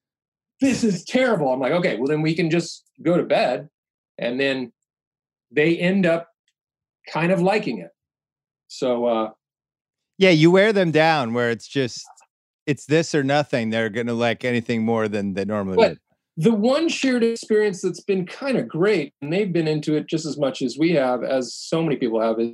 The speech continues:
Speaker 1: uh, the Michael Jordan thing, The Last Dance.
Speaker 2: Yeah.
Speaker 1: And they, they found it equally fascinating. Um,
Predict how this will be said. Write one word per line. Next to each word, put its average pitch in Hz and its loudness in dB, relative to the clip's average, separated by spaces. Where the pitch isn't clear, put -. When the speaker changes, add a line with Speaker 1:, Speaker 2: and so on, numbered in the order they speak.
Speaker 1:
uh, 117 2
the 117 -6
Michael 120 -4
Jordan 123 -2
thing, 87 -10
The 110 -2
Last 123 0
Dance. 123 2
Speaker 2:
Yeah. 98 4
Speaker 1:
And 123 -6
they, 151 0
they 151 2
found 135 -2
it 120 -4
equally 131 -2
fascinating. 107 -2
Um, 110 -2